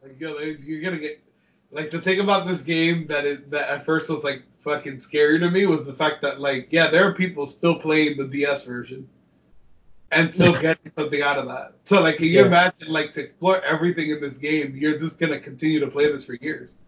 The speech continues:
Speaker 2: Yeah, and you don't know what else they're gonna, like, add on, uh, uh, to this game as time goes on. And you know what? They can add on whatever they want. They, they've got my money now, and, uh,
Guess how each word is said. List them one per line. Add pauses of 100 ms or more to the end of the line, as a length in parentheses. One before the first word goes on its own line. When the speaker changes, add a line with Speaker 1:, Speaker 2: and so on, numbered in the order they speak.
Speaker 2:
Yeah,
and
you
don't
know
what
else
they're
gonna,
like,
add
on, (200)
uh, (380)
uh,
to
this
game
as
time
goes
on.
And
you
know
what?
They
can
add
on
whatever
they
want.
They,
they've
got
my
money
now,
and,
uh,